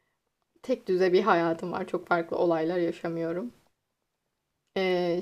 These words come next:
şimdi geçen aslında dışarı çıktım arkadaşımla, canım Çağlan. Bugün de onunla çıkıyorum ama, e, kendisi kameraya çıkmaktan rahatsız olduğunu fark etti. O yüzden bugün onu çekmeyeceğiz. Just me.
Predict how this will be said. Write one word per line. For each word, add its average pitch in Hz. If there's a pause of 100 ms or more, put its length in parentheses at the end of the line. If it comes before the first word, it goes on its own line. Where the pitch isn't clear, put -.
şimdi 202 (380)
geçen 214
aslında 302
dışarı 294
çıktım - (100)
arkadaşımla, 180
canım 185
Çağlan. 170 (200)
Bugün 190
de 175
onunla 170
çıkıyorum 175
ama, 196 (500)
e, 208
kendisi 240
kameraya 233
çıkmaktan 226
rahatsız 185
olduğunu 180
fark 165
etti. 240
O 190
yüzden 196 (880)
bugün 214
onu 196
çekmeyeceğiz. 175
Just 196
me. 180